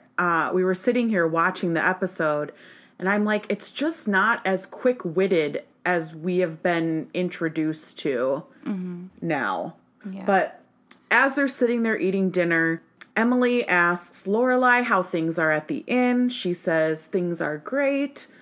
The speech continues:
Speaker 1: Uh, Rory says they have a big wedding there this weekend, and she introduces the whole Lorelai point of the show in this episode. And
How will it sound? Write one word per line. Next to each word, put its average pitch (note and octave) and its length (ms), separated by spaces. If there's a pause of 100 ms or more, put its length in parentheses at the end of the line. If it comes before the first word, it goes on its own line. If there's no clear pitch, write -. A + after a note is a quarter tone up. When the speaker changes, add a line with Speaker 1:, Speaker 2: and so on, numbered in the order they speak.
(420)
Speaker 1:
Uh, F3+ 220
Rory F#3 380
says F#3 280
they F#3+ 100
have F3 160
a D#3+ 60
big G#3 260
wedding A#3 420
there F3+ 240
this E3+ 320
weekend, E3 600
and F3 180
she F3 440
introduces F3+ 1120 (580)
the F3+ 120
whole F#3+ 540 (100)
Lorelai F#3 800 (300)
point F3+ 480
of E3+ 180
the F#3+ 80
show D#3+ 580
in F3+ 140
this E3 180
episode. D3 720 (520)
And G3 680